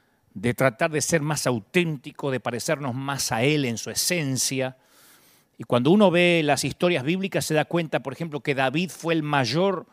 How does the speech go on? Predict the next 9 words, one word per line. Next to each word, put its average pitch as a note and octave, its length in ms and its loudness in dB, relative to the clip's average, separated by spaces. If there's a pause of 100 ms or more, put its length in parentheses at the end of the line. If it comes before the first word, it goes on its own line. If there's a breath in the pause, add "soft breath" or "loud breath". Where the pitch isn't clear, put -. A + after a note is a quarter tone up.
(480 soft breath)
rey F#3 380 4
de E3 100 -6
Israel, D#3+ 520 0
pero G#3 180 -2
también A3+ 260 -2
era G3+ 140 -2
un G3 100 -2
hombre F3+ 360 -2
polígamo, A2+ 680 -4